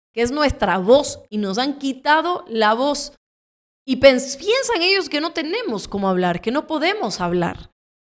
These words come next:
Porque o nos deportan, o nos meten preso, o nos siguen una demanda, o la fiscal hace cualquier cosa, o lo que sea que utilice el poder para silenciar.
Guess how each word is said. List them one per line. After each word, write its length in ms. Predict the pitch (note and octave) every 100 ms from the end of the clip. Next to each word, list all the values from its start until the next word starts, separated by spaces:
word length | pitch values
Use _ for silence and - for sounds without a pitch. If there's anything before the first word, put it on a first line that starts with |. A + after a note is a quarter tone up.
| _ _ _ _ -
Porque 400 | B3 B3 A#3+ A#3
o 100 | A3
nos 180 | A3 G#3+
deportan, 680 | A#3+ D#4 F#4 F#4 D4 D#4 G4 _ _ -
o 60 |
nos 100 | G#3+
meten 300 | A#3 C4 C#4+
preso, 580 | D4+ E4+ E4+ D4+ - - -
o 80 | F#3
nos 180 | F#3+ F#3
siguen 360 | D#4 D#4 D4+
una 160 | D4+ D4
demanda, 500 | C#4+ E4 D#4 D4 D#4+ - _ _
o 100 | G3+
la 120 | G#3
fiscal 320 | G#3 A3+ C#4 D4+
hace 200 | D4 C4+
cualquier 300 | C4+ D4 D4+
cosa, 520 | D#4+ - C#4+ C#4+ _ _ _ _ _ _ _ _ _ _
o 60 | G#3+
lo 120 | A3
que 140 | G#3 F#3+
sea 480 | - G3+ F3+ - -
que 60 |
utilice 380 | F3 G#3 F#3+ G3
el 100 | F3+
poder 340 | F#3 F3+ E3+
para 160 | F3 E3+
silenciar. 580 | E3 - F#3 - -